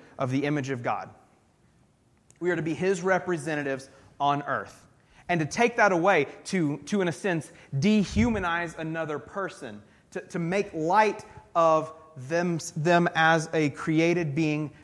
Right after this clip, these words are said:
made in the image of God, made to reflect who God is on earth, is offensive to him. Because he's saying, "You are, you are not only making light of the value of this person, but you are making light of who I am.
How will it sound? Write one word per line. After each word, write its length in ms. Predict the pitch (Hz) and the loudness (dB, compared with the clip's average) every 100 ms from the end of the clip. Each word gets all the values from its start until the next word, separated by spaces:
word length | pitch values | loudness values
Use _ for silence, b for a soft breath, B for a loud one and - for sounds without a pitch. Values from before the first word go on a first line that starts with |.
| B _ | B _
made 280 | 127 160 180 | 0 2 4
in 60 | |
the 140 | 175 170 | 2 0
image 260 | 160 147 | -2 -2
of 80 | 147 | -4
God, 240 | 131 131 139 | 0 0 0
made 240 | 156 160 | -2 -4
to 100 | 156 | -4
reflect 540 | 143 - - 165 170 - | -8 -8 -2 0 -2 -4
who 220 | 180 160 | -4 2
God 380 | 156 147 143 143 | 6 8 6 4
is 200 | 135 127 | 0 0
on 280 | 143 131 - | -2 -2 0
earth, 500 | 185 135 113 - - _ _ b b b b | 2 2 0 -10 -20 _ _ b b b b
is 140 | 156 | -4
offensive 560 | 127 - 190 160 143 123 | -4 -6 -6 -6 -6 -12
to 80 | 131 | -16
him. 240 | 120 107 95 | -14 -14 -14
Because 240 | 143 151 | -12 -10
he's 160 | 165 143 | -10 -6
saying, 320 | 170 143 131 B B B B | -4 -4 -6 B B B B
"You 200 | 160 214 | 0 6
are, 260 | 185 151 B B | 8 8 B B
you 120 | 185 | 0
are 80 | 185 | 0
not 200 | 180 220 | 2 2
only 180 | 226 196 | 2 -2
making 360 | 180 180 170 160 | -2 -4 -6 -2
light 240 | 175 175 | 0 0
of 200 | 156 139 | -2 -4
the 80 | 135 | -6
value 380 | 131 160 160 151 | -2 0 2 0
of 100 | 139 | -2
this 160 | 143 - | -4 -6
person, 480 | - 175 156 151 | 0 2 2 -2
but 160 | 127 127 | -4 -2
you 80 | 180 | 0
are 40 | |
making 400 | 165 160 156 143 | 0 0 -2 -2
light 260 | 147 151 139 | 0 0 -2
of 80 | 113 | -6
who 200 | 165 139 | -6 -4
I 240 | 123 123 | -6 -6
am. 240 | 113 107 | -8 -14